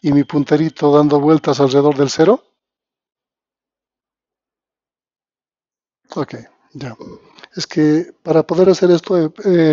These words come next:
he publicado toda mi, a ver, tal vez sea eso. Vamos a, vamos a hacer que solamente se presente una ventana,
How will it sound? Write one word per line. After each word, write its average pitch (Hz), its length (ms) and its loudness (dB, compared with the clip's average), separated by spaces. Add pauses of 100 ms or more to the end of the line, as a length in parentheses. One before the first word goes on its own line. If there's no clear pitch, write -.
(160)
he 151 60 -4
publicado 151 480 -2
toda 151 260 0
mi, 139 280 -2 (720)
a 175 60 -12
ver, 123 180 -14
tal 160 180 -8
vez 165 140 -2
sea 131 140 -6
eso. - 180 -12 (640)
Vamos 151 340 -10
a, 131 240 -14 (2250)
vamos 147 420 -8
a 147 60 -10
hacer 165 380 -4
que 175 380 -4 (680)
solamente 151 540 0
se - 140 -8
presente 147 720 -4 (1200)
una 156 200 2
ventana, 151 540 -6